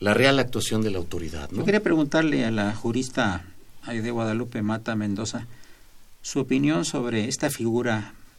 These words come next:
Speaker 2: nueva del feminicidio. ¿De, de cuánto difiere que alguien se pelee con su esposa y mate a su esposa y lo consideren como un feminicidio? ¿O es un simple homicidio?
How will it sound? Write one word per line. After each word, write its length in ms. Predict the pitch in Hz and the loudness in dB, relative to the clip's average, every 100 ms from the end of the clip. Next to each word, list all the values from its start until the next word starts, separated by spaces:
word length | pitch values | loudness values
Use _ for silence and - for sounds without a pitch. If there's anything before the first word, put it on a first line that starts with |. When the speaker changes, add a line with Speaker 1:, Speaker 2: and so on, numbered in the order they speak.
| - | -10
Speaker 2:
nueva 460 | 131 151 139 113 113 - - - | 0 2 2 0 -4 -12 -14 -8
del 160 | 107 107 | -4 -2
feminicidio. 1040 | - 127 110 110 110 107 - 120 98 80 - - - - - - - - - - - - | 0 0 2 2 0 -2 -4 -4 -6 -8 -12 -18 -18 -20 -20 -20 -20 -20 -20 -18 -14 -8
¿De, 120 | - | -4
de 200 | - 151 | 0 2
cuánto 360 | 190 214 214 185 | 6 6 8 4
difiere 1040 | 147 175 170 170 165 156 131 110 107 - - - | 4 4 6 6 4 4 4 2 0 -4 -10 -10
que 300 | 120 113 120 | -8 -4 -2
alguien 260 | 147 151 | 2 2
se 160 | 131 120 | 2 0
pelee 360 | - 117 139 139 | 0 2 2 2
con 160 | 117 | -2
su 120 | 113 | -2
esposa 600 | 120 - 160 160 175 185 - | -6 0 0 2 -2 -2 -8
y 100 | - | -6
mate 360 | 110 127 135 120 | 2 2 2 0
a 40 | |
su 100 | 95 | -2
esposa 500 | 101 - 131 135 151 147 - - - - - - - - | -8 -4 -4 -2 -4 -8 -12 -12 -12 -10 -12 -12 -14 -8
y 140 | 120 | -6
lo 160 | 113 117 | -2 -2
consideren 400 | 110 110 131 127 | -2 -2 -2 -2
como 220 | 123 117 | -4 -4
un 60 | 120 | -6
feminicidio? 720 | - 117 123 135 - 110 - - - - - | -6 -8 -6 -6 -4 -6 -6 -10 -8 -8 -4
¿O 140 | 120 127 | 0 2
es 160 | 139 | 2
un 100 | 147 | 0
simple 360 | 127 139 131 123 | -2 -2 -4 -6
homicidio? 500 | 123 131 - 208 | -4 -6 -6 -8